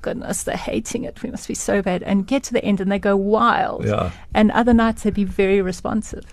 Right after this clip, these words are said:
Speaker 2: I, I think, actually, and I've said this before on air, that there's a, a subject of a thesis in this, a doctoral thesis about audience reaction to
Speaker 1: Mm.
Speaker 2: things and how the performers on stage feed off that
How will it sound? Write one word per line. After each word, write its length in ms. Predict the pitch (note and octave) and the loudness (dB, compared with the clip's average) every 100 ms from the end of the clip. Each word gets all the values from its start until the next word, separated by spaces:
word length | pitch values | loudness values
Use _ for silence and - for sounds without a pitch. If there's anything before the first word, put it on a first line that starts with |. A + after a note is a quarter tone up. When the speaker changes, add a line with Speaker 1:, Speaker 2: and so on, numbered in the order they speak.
| - - | -8 -2
Speaker 2:
I, 220 | C#3 F#3+ F#3+ - - | -2 0 -4 -8 -2
I 200 | D#3 F#3 | 0 0
think, 440 | - A2 - - - | -2 -4 -6 -8 -6
actually, 240 | G#2+ A2+ | -4 -2
and 80 | G#2 | -2
I've 120 | G#2 | 0
said 200 | - A2 | -2 -2
this 140 | F#2 | -4
before 540 | - - B2+ A2+ G2+ - | -6 -6 -2 0 0 -4
on 160 | G2 F#2 | -6 -6
air, 220 | - G2 | -2 -2
that 180 | F#2 F2+ | -2 -2
there's 400 | - G#2 - - - - - | 0 0 -2 -10 -16 -20 -12
a, 240 | - G2+ - | -6 -6 -6
a 60 | A2 | -8
subject 640 | - E3+ D3 - G#2+ - | -2 -2 -2 -4 -8 -8
of 200 | - F2+ | -6 -6
a 60 | F2 | -6
thesis 720 | - - D2+ - - - - - | -10 -10 -8 -6 -8 -10 -10 -6
in 100 | E2+ | -6
this, 120 | D2 | -4
a 40 | E2+ | -6
doctoral 480 | G#2 D3+ - D3 | -2 -2 -2 -6
thesis 400 | - F#2+ - G2 - | -4 -6 -6 -10 -8
about 400 | E2+ F#2+ G2 - - - - - - - | -2 0 0 -4 -18 -20 -20 -20 -20 -4
audience 640 | C3 B2+ A#2 G#2+ G#2 - - | 0 2 2 2 0 -6 -10
reaction 760 | - G2+ G2+ G2+ - - - - - | -6 -2 0 -2 -4 -10 -8 -10 -6
to 240 | G3 F#3+ F#3+ | 0 2 2
Speaker 1:
Mm. 80 | |
Speaker 2:
things 280 | F#3 F#2 F2 | 0 -2 -6
and 260 | - G2+ F2 | -8 -6 -2
how 440 | A#2 A#2 A2+ G#2+ - - - - - - - | 2 4 4 0 -6 -20 -20 -20 -20 -16 -8
the 100 | G2+ | -6
performers 480 | G#2+ - B2 A2 G#2 | -6 0 2 2 -2
on 120 | F#2+ | -4
stage 360 | - - G2 - | -4 -4 -4 -8
feed 500 | - - C3+ G#2+ - | -10 -6 -2 -2 -4
off 280 | - - - | -6 -6 -8
that 360 | F#2 - - | -8 -8 -16